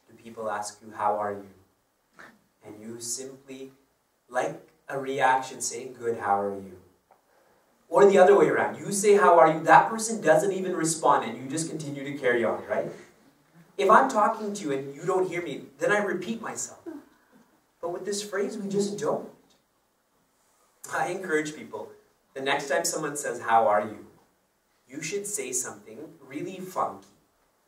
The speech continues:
Like, "You know, I had a flat tire this morning," or, "I went in for knee surgery, they operated on the wrong knee," you know, or, or something like that.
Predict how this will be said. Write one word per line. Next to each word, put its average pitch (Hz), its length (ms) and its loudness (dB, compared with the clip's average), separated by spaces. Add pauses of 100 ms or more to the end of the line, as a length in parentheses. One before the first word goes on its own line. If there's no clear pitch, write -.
(440)
Like, 139 400 2 (460)
"You 135 100 -10
know, 147 140 0
I 151 40 0
had 139 100 2
a 139 60 -2
flat - 360 0
tire 135 340 0
this 131 240 -10
morning," 131 500 -8
or, 107 140 -6
"I 104 40 -2
went 117 200 -4
in 123 100 -12
for 120 160 -16
knee 196 200 -8
surgery, 127 600 -4
they - 120 2
operated 117 480 -2
on 113 100 -2
the 117 60 -4
wrong 117 320 0
knee," 151 520 -6 (320)
you - 100 0
know, 220 120 8
or, 220 300 10
or 208 40 6
something 240 440 6
like - 220 4
that. - 420 -2